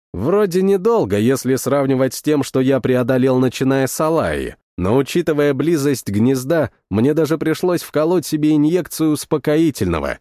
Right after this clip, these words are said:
когда поймал себя на хождении по рубке малого рейдера.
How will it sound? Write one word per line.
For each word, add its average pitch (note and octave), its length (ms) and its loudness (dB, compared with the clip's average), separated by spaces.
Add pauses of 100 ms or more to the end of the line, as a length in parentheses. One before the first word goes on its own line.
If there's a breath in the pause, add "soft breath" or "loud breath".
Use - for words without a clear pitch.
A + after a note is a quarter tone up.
(220)
когда D#3 280 -2
поймал F3 340 0
себя D3+ 260 0
на D3 120 2
хождении C#3 580 2
по C3 180 0
рубке D3 340 0
малого G#2 460 2
рейдера. C#2 540 -4